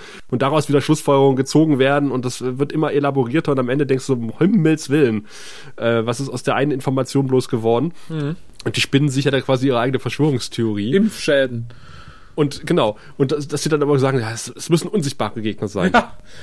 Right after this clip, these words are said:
Speaker 1: Das heißt,
Speaker 2: Ja, aber
Speaker 1: sie könnten jetzt, sie könnten überall sein, auch gerade hier in diesem Moment. Und dann gucken sie sich alle total verwirrt um,
Speaker 2: Mhm.
Speaker 1: verängstigt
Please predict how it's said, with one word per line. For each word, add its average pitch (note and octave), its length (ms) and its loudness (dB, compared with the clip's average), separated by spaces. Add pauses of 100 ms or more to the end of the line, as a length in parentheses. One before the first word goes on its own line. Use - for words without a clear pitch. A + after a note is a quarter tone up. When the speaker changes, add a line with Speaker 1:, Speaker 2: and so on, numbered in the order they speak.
(180)
Speaker 1:
Das - 120 0
heißt, F3+ 140 4
Speaker 2:
Ja, - 40 -14 (280)
aber D3+ 200 0
Speaker 1:
sie D#3 80 2
könnten A3 240 2
jetzt, - 260 -2
sie - 140 -6
könnten F3+ 220 -2
überall D#3 340 2
sein, A2 180 0 (140)
auch G#3 160 2
gerade G3 240 0
hier F#3+ 140 2
in F#3+ 60 2
diesem F#3+ 200 4
Moment. F#3+ 380 4 (200)
Und D3 140 2
dann E3 140 2
gucken G3+ 260 -2
sie D3 60 -4
sich D3+ 140 -6
alle F#3 140 2
total F3 300 -2
verwirrt F3 460 2
um, D4 260 2 (160)
Speaker 2:
Mhm. D3 140 -14
Speaker 1:
verängstigt F#3+ 580 0